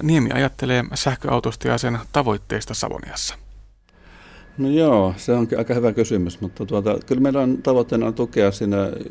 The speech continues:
Speaker 2: ympäristössä olevaa teollisuutta ja, ja meillä on ollut aikaisemminkin näitä sähköalan ja automaatioalan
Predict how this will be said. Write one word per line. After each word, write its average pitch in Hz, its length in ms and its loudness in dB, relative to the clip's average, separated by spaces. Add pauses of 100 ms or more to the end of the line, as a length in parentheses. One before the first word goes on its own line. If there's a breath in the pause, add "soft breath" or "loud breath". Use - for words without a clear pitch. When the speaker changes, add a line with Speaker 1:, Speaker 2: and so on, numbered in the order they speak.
(220)
Speaker 2:
ympäristössä 104 680 0
olevaa 95 280 2
teollisuutta 101 760 -2
ja, 101 160 -4 (100)
ja 101 140 0 (460 loud breath)
meillä 98 140 2
on 95 60 0
ollut 101 140 2
aikaisemminkin 95 500 0
näitä 90 200 -4
sähköalan 90 520 -4
ja 92 120 -4
automaatioalan 90 680 -4